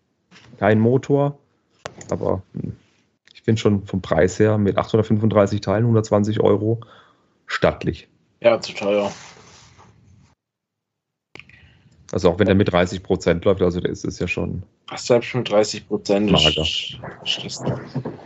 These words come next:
Speaker 1: Ja, okay, du hast die neuen Pneumatikzylinder drin, das ist halt das Einzige. Und die Pumpe, die neue blaue, die bei dem Tow Truck dabei war, aber sonst bietet das Ding halt nicht wirklich viel.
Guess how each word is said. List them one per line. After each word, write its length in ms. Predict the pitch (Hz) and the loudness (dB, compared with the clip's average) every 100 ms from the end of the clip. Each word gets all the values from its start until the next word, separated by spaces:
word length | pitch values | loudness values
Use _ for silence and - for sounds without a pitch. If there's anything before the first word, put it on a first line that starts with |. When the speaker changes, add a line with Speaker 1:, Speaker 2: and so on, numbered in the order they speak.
| - - - - - - | -4 -4 -6 -10 -16 -2
Speaker 1:
Ja, 160 | 98 | 0
okay, 140 | 101 127 | 4 4
du 40 | |
hast 140 | 113 120 | 4 4
die 40 | |
neuen 200 | 107 104 | 4 2
Pneumatikzylinder 840 | - 95 90 101 98 - 120 127 | 2 2 2 0 -4 -2 0 0
drin, 200 | 123 123 | -2 -2
das 120 | 117 110 | -4 -4
ist 140 | 101 | -2
halt 100 | 101 | -2
das 120 | 98 | -2
Einzige. 360 | - 95 104 117 | -2 -4 -2 -2
Und 60 | |
die 80 | 104 | -2
Pumpe, 400 | 95 - 113 113 | -4 0 0 2
die 80 | 120 | 2
neue 260 | 117 117 117 | 4 4 4
blaue, 300 | 117 110 110 | 4 2 2
die 80 | |
bei 140 | 110 110 | 0 0
dem 160 | 110 | 0
Tow 160 | - 110 | 0 0
Truck 180 | - 113 | 0 -4
dabei 300 | 107 110 110 | 0 2 4
war, 60 | |
aber 100 | 101 | 2
sonst 220 | 98 95 - | 2 0 -2
bietet 240 | - 107 | -6 -2
das 120 | 107 | -2
Ding 160 | - 110 | 2 2
halt 100 | 95 | 2
nicht 140 | 101 | 0
wirklich 300 | 107 110 110 | -2 -4 -4
viel. 240 | - 127 | -4 -4